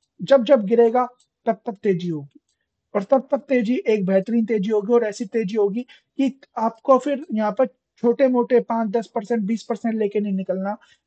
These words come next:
फिर आपको केवल पचास, सौ, डेढ़ सौ, दो सौ परसेंट के return लेके निकलने हैं। जब तक आपकी company अच्छा करे, आपको रहना है और फिर यहाँ पर पैसे बनेंगे। एक दो quarter के result हर एक company में खराब आ सकते हैं, ठीक है, but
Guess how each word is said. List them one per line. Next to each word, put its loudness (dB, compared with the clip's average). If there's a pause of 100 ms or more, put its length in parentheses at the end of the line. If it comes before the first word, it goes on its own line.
फिर 4
आपको 2
केवल 2 (380)
पचास, -2
सौ, 2
डेढ़ -2
सौ, -4
दो -2
सौ -6
परसेंट -8
के -8
return -4 (380)
लेके 2
निकलने -2
हैं। -4
जब -8
तक -6
आपकी -4
company -4
अच्छा -10
करे, -6
आपको -6
रहना -6
है -10 (320)
और 2
फिर 0
यहाँ -2
पर -2
पैसे -8
बनेंगे। -6
एक 2
दो 0
quarter 0
के -2
result -2 (100)
हर -4
एक -6
company -8
में -6
खराब -2
आ -8
सकते -4
हैं, -2 (360)
ठीक 0
है, 6
but 2